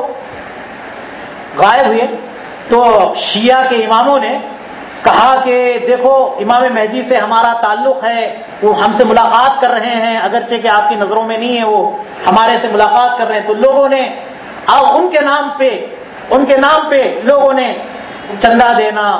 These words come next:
خطوط دینا، لیٹر دینا، اور اپنے جو جو باتیں ہیں ان تک پہنچانا، اور وہ کہتے ہیں کہ ہم سفرا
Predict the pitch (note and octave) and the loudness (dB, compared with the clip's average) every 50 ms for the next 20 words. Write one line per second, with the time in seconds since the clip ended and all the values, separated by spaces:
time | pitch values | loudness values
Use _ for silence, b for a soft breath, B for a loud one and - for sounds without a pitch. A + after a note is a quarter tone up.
0 | - - - - - G#3 G#3+ - C4 C4+ C4+ C4+ C4+ A3+ A3+ A3+ A3 G#3+ G#3 F#3+ | -6 -10 -14 -6 -6 -4 -2 0 0 0 0 0 0 0 0 2 2 0 2 2
1 | F3+ G3+ G3 B3 C4 C4 C4 A#3+ A3+ A3+ A3+ A3 G#3+ F#3+ - - - - - - | 0 0 0 0 0 0 -2 -2 -4 -2 -2 -2 -2 -4 -4 -6 -10 -12 -14 -16
2 | - - - - - - - - F3 A3+ B3 B3 B3 A#3 A#3 A#3 A#3+ A#3 - A#3+ | -16 -16 -16 -16 -16 -10 -2 2 4 4 4 4 4 2 2 0 0 0 2 2
3 | B3+ B3 B3+ B3 A#3+ A3+ A3+ A#3 - C4+ B3+ B3+ B3 A#3+ A#3+ B3+ B3+ A#3+ - A3+ | 4 4 4 4 4 4 2 2 2 0 0 0 0 0 0 -2 0 0 0 0
4 | A3 A3 B3 A#3+ B3 C4+ C4 B3 - - - - - - - - - G#3+ B3 B3 | 2 2 2 2 2 0 -2 -2 -4 -6 -10 -14 -16 -18 -10 -2 0 2 4 4
5 | C#4 D#4 D4 D4+ C#4 B3+ C4 C4+ C4 C4 C4 A#3+ B3 A#3 - - B3 G3+ C4+ C#4 | 4 2 2 2 0 0 2 0 0 2 0 -2 -2 -4 -6 -8 -2 0 2 4
6 | D4 D4+ | 4 4